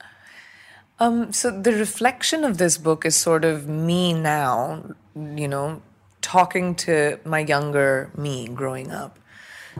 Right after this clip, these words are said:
<clears throat> So I comment on myself and stuff. I'm like, "Come on, you know, don't, don't do," note to self. I have a lot of notes to self in the book. <clears throat> So it's sort of a commentary on that. But I think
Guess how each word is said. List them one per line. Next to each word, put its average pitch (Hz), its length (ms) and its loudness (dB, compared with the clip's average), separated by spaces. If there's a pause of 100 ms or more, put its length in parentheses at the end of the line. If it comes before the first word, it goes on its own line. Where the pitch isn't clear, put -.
(180)
<clears throat> 294 260 4
So 220 160 2
I 220 100 8
comment 220 440 4
on 160 100 2
myself 139 560 2
and 139 160 -4
stuff. 131 300 -4
I'm 151 180 -6
like, 156 260 0 (360)
"Come 196 240 -2
on, 143 600 -2
you 170 120 0
know, 160 180 0
don't, 196 460 4 (440)
don't 208 300 4
do," 180 300 -6 (100)
note 208 360 4
to 175 80 -4
self. 160 420 4
I 160 60 4
have 160 100 4
a - 20 2
lot 185 140 8
of 170 80 2
notes 165 380 0
to 156 100 -4
self 147 480 2 (360)
in 165 200 0
the 160 60 2
book. 156 360 4 (540)
<clears throat> 320 380 4 (480)
So - 120 0
it's 214 80 6
sort 277 140 8
of 294 80 4
a 302 40 -2
commentary 202 560 6
on 160 160 4
that. 160 280 6
But 185 200 6
I 185 140 8
think 294 640 -2